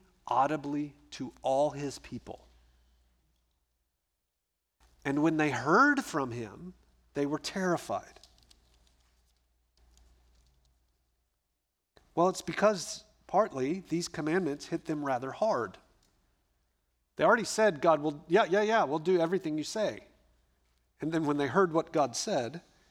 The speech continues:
they said, "It's too much." These verses make clear Israel's experience terrified them.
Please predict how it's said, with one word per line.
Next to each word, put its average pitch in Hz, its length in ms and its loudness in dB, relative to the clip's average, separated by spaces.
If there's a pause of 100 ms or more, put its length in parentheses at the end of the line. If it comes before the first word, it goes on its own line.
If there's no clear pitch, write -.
(680)
they 131 100 -8
said, 139 220 -4
"It's 135 220 -6
too - 180 -10
much." - 580 -8 (2750)
These 190 180 2
verses 220 400 2
make 175 260 2
clear 202 360 4
Israel's 175 460 2
experience 160 1000 0 (120)
terrified 127 600 0
them. 110 200 -10